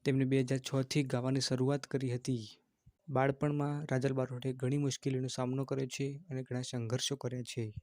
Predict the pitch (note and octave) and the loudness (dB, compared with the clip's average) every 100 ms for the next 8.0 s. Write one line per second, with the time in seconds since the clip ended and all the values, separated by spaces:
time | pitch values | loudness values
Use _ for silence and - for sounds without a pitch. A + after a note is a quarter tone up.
0 | C3+ A#2+ C#3 - C#3+ C3+ C#3 C3+ B2+ B2 | 0 2 2 0 0 2 2 2 2 2
1 | C3 B2+ D3 D3+ - C3 B2+ - C3 D3+ | 2 4 2 2 0 -2 6 6 6 4
2 | - C3+ C3 B2 - C3+ B2+ - - - | 4 2 2 0 2 4 2 -2 -18 -20
3 | - C3+ C3 - D#3 D3 C3+ C3+ - C3+ | 0 4 4 4 2 4 2 2 0 0
4 | C3 A#2+ _ _ _ _ _ _ _ C#4+ | 0 -4 _ _ _ _ _ _ _ -20
5 | D#4 _ - C#3+ - C#3+ C#3+ C#3 C#3+ - | -20 _ -2 -2 2 2 4 6 6 6
6 | C3+ - C#3+ D3+ D#3+ D3+ C3+ - C3 D3+ | 4 6 8 8 6 2 4 6 6 6
7 | - C3+ C3 C#3 C3+ B2+ C3 C3+ C3+ A#2+ | 4 4 4 4 4 4 4 4 2 0